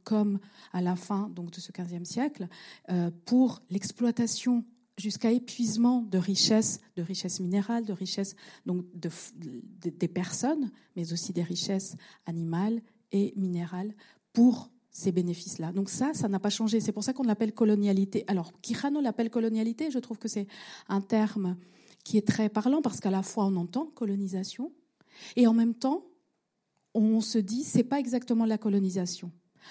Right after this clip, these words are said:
Pour Aníbal Quijano et pour les penseurs de la théorie décoloniale, la colonialité, c'est ces formes de domination qui commencent, donc, euh, pour nous, à s'élaborer en, à la fin du quinzième siècle,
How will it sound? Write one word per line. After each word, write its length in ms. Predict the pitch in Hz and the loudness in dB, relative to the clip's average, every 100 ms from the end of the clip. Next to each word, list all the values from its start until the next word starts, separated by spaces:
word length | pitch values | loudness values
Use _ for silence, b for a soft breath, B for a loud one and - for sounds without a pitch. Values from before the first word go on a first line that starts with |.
| B - | B 0
Pour 180 | 226 202 | 2 4
Aníbal 340 | 202 202 196 | 4 4 2
Quijano 680 | 202 196 190 214 220 294 349 | 0 -2 2 2 4 4 4
et 80 | 208 | 4
pour 240 | 196 185 | 2 2
les 100 | 180 | 2
penseurs 520 | 180 180 - 196 196 | 0 -4 0 2 2
de 100 | 190 | -2
la 100 | 170 | -4
théorie 300 | 170 180 180 | -2 -4 -4
décoloniale, 640 | 175 175 175 180 214 311 302 B B B B - | -4 -4 -4 0 0 0 -2 B B B B 2
la 140 | 196 | 4
colonialité, 840 | 214 202 202 202 185 190 254 320 415 | 6 6 6 4 2 2 2 4 2
c'est 180 | - 214 | 0 -4
ces 200 | 208 196 | -2 -2
formes 320 | 208 190 190 | 0 0 0
de 80 | 185 | 0
domination 720 | 185 180 180 175 180 196 190 B B | 0 0 2 0 -2 -2 -4 B B
qui 320 | - - - - _ _ _ | -16 -14 -14 -18 _ _ _
commencent, 600 | - 208 202 196 196 - - | 4 6 6 4 0 -10 -10
donc, 320 | 180 175 175 | -8 -8 -6
euh, 300 | 170 175 170 165 _ _ _ | -4 -2 -4 -8 _ _ _
pour 140 | - | -6
nous, 80 | 175 | -4
à 60 | 180 | -2
s'élaborer 540 | 180 156 165 170 180 | -2 -4 -4 -4 -4
en, 100 | 170 165 - | -4 -8 -8
à 120 | 175 | -8
la 100 | 160 | -6
fin 160 | 160 170 | -6 -8
du 100 | 165 | -6
quinzième 320 | 160 151 156 | -8 -8 -8
siècle, 460 | 160 233 311 - | -6 -6 -6 -6